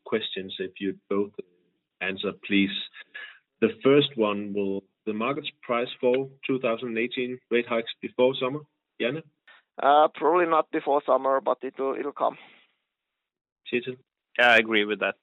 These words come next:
Speaker 3: uh, view. I, I, I, I think the information you need for the market to price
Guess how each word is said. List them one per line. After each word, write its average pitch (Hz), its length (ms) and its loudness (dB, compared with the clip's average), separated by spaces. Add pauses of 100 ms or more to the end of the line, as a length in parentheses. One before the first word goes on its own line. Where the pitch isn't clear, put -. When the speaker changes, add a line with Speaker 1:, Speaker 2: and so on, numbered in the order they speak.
Speaker 3:
uh, 101 280 -4
view. 98 300 -8
I, 104 380 -6 (240)
I, 110 40 0
I, 104 440 0 (760)
I 113 60 -2
think 113 240 0 (260)
the 123 100 2
information 113 760 2
you 110 140 2
need 107 260 -2 (100)
for 107 280 -2
the 104 60 -4
market 104 440 -2
to 113 80 -6
price 107 300 -2